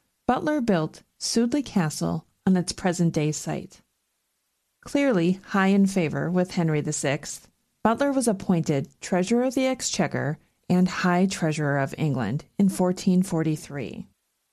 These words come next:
But those prosperous days would soon come to an end.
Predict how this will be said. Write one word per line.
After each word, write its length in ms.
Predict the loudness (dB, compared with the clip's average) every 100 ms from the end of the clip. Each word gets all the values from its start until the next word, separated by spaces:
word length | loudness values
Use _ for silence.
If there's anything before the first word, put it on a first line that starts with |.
| _ _ _ _ _ _ _ _ _ -2
But 200 | 0 2
those 240 | 0 -2
prosperous 640 | -4 0 0 0 0 0 0
days 400 | -2 0 -2 -2
would 160 | -2
soon 540 | 0 2 4 4 2 -2
come 240 | 0 2
to 220 | 2 0
an 120 | 2
end. 360 | 0 -2 -6